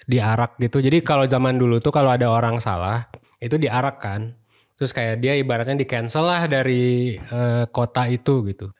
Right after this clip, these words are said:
Eh, di, entah itu dipukulin, entah itu <laughs> apalah. Pokoknya zaman barbar kan gitu ya. Zaman monarki yang hukumnya nggak jelas gitu. Tapi yang jadi menarik adalah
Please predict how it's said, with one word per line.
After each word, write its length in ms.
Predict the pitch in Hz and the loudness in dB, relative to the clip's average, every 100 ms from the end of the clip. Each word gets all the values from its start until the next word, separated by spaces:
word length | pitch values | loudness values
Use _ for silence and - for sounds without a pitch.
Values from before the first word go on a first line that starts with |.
| - | -10
Eh, 260 | 107 107 107 | -6 -4 -2
di, 460 | 107 104 104 104 | 0 0 0 -2
entah 260 | 101 110 110 | -6 -4 -2
itu 240 | 107 113 | 0 -2
dipukulin, 1000 | 113 110 113 - 170 165 151 143 139 135 | -2 -2 -2 2 6 6 6 4 4 2
entah 160 | 117 110 | 0 0
itu 240 | 110 - 107 - 160 | 0 2 2 2 0
<laughs> 220 | 135 123 | 0 0
apalah. 460 | - 135 156 147 143 | 0 0 2 2 2
Pokoknya 260 | 139 156 175 | 2 2 4
zaman 380 | 143 139 135 | 4 4 2
barbar 320 | 131 127 151 156 | 2 2 2 2
kan 140 | 170 | 0
gitu 220 | 127 110 107 | -2 -2 -4
ya. 100 | 107 - _ _ - - | -4 -12 _ _ -20 -6
Zaman 300 | 120 117 117 | -2 0 2
monarki 520 | 113 113 113 110 120 | 2 2 0 0 2
yang 220 | 117 113 110 | 2 2 0
hukumnya 480 | 117 117 113 113 | -2 -2 0 0
nggak 100 | 110 | 0
jelas 360 | 104 101 101 - | 0 0 -2 -6
gitu. 220 | 92 - - - _ | -14 -16 -20 -20 _
Tapi 640 | - 202 190 160 185 - - | 0 2 4 4 4 0 -2
yang 180 | 139 135 | 2 2
jadi 600 | 131 127 127 127 123 113 - _ _ _ - | 2 4 4 4 2 0 -6 _ _ _ -4
menarik 400 | 131 127 123 147 135 | 0 2 2 2 2
adalah 640 | 120 104 101 143 135 - | 2 2 2 0 -2 -8